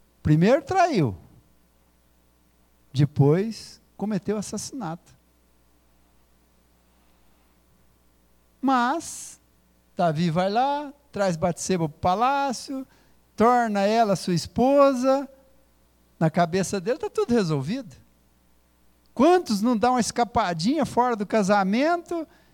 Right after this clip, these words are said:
e aí ninguém descobriu, a esposa não descobriu, ah, tá tudo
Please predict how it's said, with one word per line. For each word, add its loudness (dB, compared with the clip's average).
e 2
aí 2
ninguém 0
descobriu, 0
a 6
esposa 0
não 0
descobriu, -2
ah, 2
tá -4
tudo -12